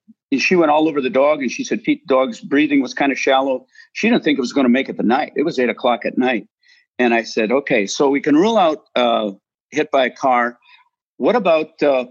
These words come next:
poison?" Karen lives out in the country, farmland all around her. Uh, she said, "No, we don't have any poison out." Um, secondary poison, that's a huge problem with dogs. Secondary poisoning is, uh, people out there poisoning mouse,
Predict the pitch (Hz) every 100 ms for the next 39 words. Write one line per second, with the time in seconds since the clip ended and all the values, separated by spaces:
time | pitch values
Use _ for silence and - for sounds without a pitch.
0 | - 156 143 104 92 - - 151 151 131
1 | 135 135 120 - 123 131 127 123 139 135
2 | 127 123 120 123 117 120 123 120 120 _
3 | _ _ _ 120 113 113 110 156 160 156
4 | 143 143 143 135 127 123 139 120 110 101
5 | - - 117 117 113 110 107 107 _ -
6 | - 165 151 135 127 120 131 120 113 175
7 | 185 131 147 208 202 151 - - 127 113
8 | 110 101 - 110 104 92 - - - -
9 | 170 170 139 127 135 135 123 123 117 110
10 | 110 120 113 104 95 110 104 92 - -
11 | - - _ - 151 131 127 131 120 -
12 | _ _ 131 127 123 113 120 120 120 120
13 | -